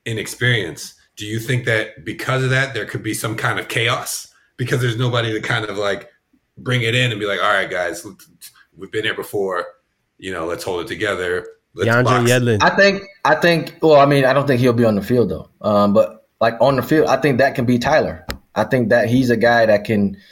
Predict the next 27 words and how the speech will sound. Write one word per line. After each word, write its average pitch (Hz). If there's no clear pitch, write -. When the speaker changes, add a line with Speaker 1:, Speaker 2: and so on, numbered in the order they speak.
Speaker 3:
you 117
know, 110
I 110
know 135
they 127
haven't 117
had 113
good 117
results 110
and 101
I 104
don't, 107
I 98
don't 101
really 101
care 101
about 95
friendlies. 87
You 101
know, 95
I 95
Speaker 1:
No, 95
Speaker 3:
worry 98
Speaker 1:
no, 87
Speaker 3:
about 95
November 101
twenty-first. 95